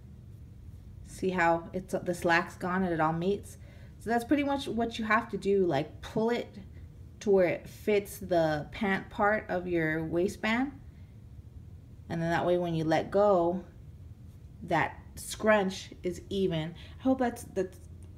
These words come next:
that's the best explanation I can do. It's kinda hard to do this one-handed, so I have to just do this, put the camera down and do it, and then show you right now when it's done. As you can see, it's evenly scrunched around all the pa-, all the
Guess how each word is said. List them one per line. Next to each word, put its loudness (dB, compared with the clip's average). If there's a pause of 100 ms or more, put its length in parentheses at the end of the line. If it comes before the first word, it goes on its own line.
that's -4
the 0
best 6
explanation 0
I 0
can -4
do. 2 (520)
It's -18
kinda 4
hard 8
to -10
do -4
this -2
one-handed, 0
so -2
I 2
have 0
to -12
just -6 (440)
do 6
this, 2 (240)
put 0
the -2
camera -2
down -2
and 0
do 2
it, -2 (380)
and -6
then 0
show 0
you 2
right -2
now -2
when -4
it's -10
done. -6
As -4
you -4
can -4
see, 0
it's -6
evenly 0
scrunched 0
around -2
all 0
the 0
pa-, -10
all 2
the -2